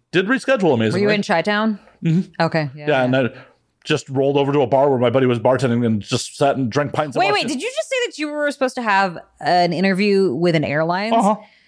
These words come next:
Speaker 2: So when that happened, you're like, "Well, there goes that opportunity." <laughs>
Speaker 1: Well, it, it was hilarious 'cause they, like, I had a phone interview scheduled and they called and, like, "Um, do you mind if we reschedule?" I'm like,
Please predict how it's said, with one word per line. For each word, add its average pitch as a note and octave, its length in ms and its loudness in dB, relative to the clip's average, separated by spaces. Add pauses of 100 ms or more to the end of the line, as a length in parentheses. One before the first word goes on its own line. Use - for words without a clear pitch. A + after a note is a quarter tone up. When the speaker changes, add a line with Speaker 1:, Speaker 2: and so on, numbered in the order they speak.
(120)
Speaker 2:
So C4 300 2
when C4+ 120 0
that C#4+ 140 0
happened, D4 380 -2
you're A#3+ 120 0
like, A3+ 160 0
"Well, D#4+ 520 0
there E4 260 0
goes D4+ 800 0
that A#3+ 400 -2
opportunity." - 600 -4
<laughs> - 60 -20 (300)
Speaker 1:
Well, G#3 300 0 (120)
it, - 300 0
it D#3+ 40 -2
was D#3+ 120 2
hilarious C#3 480 2
'cause B2+ 140 -4
they, C3 140 2 (280)
like, C3+ 160 2
I C3 80 4
had C#3 80 4
a B2 60 2
phone E3 240 2
interview A#2+ 220 2
scheduled A2 300 0
and A2 80 0
they A2+ 60 -2
called C3+ 240 0
and, B2+ 80 2
like, B2+ 140 0 (340)
"Um, F#3+ 460 2 (540)
do G3 80 -8
you A#3 40 -2
mind E4 160 2
if C#4 80 0
we D#4 80 4
reschedule?" B3 380 2
I'm G#3 80 4
like, D#3 180 -2